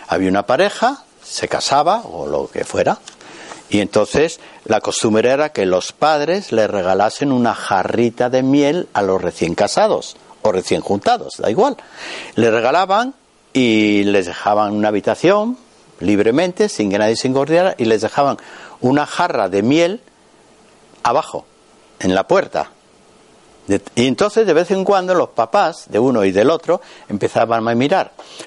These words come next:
Como la jarra de miel siguiera intacta, no hubi-, es que aquello iba mal. Pero cuando se vaciaba en el transcurso de la noche,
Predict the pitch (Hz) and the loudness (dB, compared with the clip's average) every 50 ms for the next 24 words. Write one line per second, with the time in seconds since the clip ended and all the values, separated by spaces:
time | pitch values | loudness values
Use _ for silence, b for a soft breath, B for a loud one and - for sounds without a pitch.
0 | B - - 127 123 123 123 117 110 - 151 165 190 196 190 196 190 185 196 196 | B -4 -2 0 2 2 2 0 0 0 -2 -2 -2 -2 -2 -2 -2 0 2 2
1 | 185 143 98 - _ _ - - - - - 101 104 135 147 151 156 147 - - | 2 0 -2 -6 _ _ -10 -6 -4 -2 0 2 2 4 2 2 0 -2 -4 -4
2 | 196 175 - - - - 127 135 - _ _ _ _ _ _ _ _ - 151 113 | -4 -4 -4 -8 -8 -8 -8 -8 -8 _ _ _ _ _ _ _ _ -10 -4 0
3 | 113 131 156 165 151 127 117 135 113 - _ - 156 151 - - 160 139 - - | 2 4 4 4 2 2 0 -2 -4 -4 _ -2 -2 -2 0 0 -2 -2 0 -2
4 | 160 147 147 135 123 107 98 95 90 95 117 160 226 226 135 95 90 - - _ | 0 2 2 2 4 2 2 0 0 -2 0 0 2 0 0 -2 -6 -12 -16 _
5 | _ _ _ _ _ _ _ _ _ _ _ _ _ _ _ _ _ _ _ _ | _ _ _ _ _ _ _ _ _ _ _ _ _ _ _ _ _ _ _ _
6 | - _ _ _ - 156 151 151 151 - 156 151 147 139 139 - - 143 123 131 | -20 _ _ _ -2 0 2 2 2 2 0 0 2 0 0 0 0 0 2 0
7 | 127 - - 131 147 185 220 214 185 156 127 - - 113 101 - - 151 151 - | 0 0 0 0 0 0 0 0 -2 -2 -4 -2 -4 -4 -4 -2 -4 -4 -2 0
8 | 165 165 165 170 170 180 185 175 - - 175 180 | 0 2 2 0 0 0 -2 -2 0 -2 -2 -2